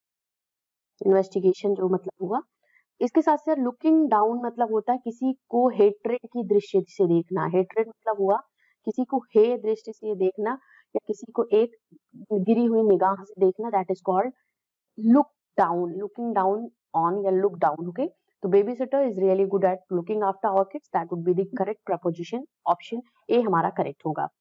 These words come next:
Number seven, we have the question, the bus was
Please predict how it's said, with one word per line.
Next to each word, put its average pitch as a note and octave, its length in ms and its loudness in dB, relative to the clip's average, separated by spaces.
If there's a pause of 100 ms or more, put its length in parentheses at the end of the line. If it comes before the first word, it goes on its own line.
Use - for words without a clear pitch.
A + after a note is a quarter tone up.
(260)
Number C4 280 0
seven, D4+ 280 0 (240)
we G#3+ 200 0
have G3+ 120 0
the G#3+ 160 -4
question, C#4 320 -4 (2750)
the G3+ 200 2
bus D4 240 2
was A#3 320 -2